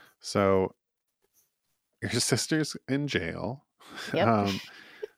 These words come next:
Speaker 1: and your house is, uh, I'm guessing the same as far as your mom's there, your, your brother, your cousin, or not your cousin, but your niece
Speaker 2: Niece
Speaker 1: and your
Speaker 2: and nephew.
Speaker 1: nephew.
Speaker 2: Mm-hmm.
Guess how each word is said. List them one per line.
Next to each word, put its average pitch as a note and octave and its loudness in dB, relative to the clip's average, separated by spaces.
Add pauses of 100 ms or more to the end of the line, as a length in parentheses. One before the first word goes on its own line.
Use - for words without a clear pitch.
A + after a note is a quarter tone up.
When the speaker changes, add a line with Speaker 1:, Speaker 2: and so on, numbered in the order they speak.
(680)
Speaker 1:
and G2 0 (180)
your G2 -2
house G#2 2
is, G2+ -2
uh, F#2+ -4 (460)
I'm G2 -14
guessing G2+ -4
the F#2+ -6
same G2+ -2
as F#2+ -6
far F#2+ 2
as F#2 -4
your - -8
mom's F#2 -4
there, F#2 -4
your, F2 -4 (240)
your F2 -8 (140)
brother, F#2+ -2
your F2 -8
cousin, F2+ -4 (640)
or F2+ -2
not F2+ -6
your - -14
cousin, F2+ -8
but E2+ -8
your E2+ -8 (600)
niece F#3 -2
Speaker 2:
Niece - -4
Speaker 1:
and F3+ -6
your - -6
Speaker 2:
and E3+ -2
nephew. E3 -4
Speaker 1:
nephew. F3+ -10 (160)
Speaker 2:
Mm-hmm. G3 -6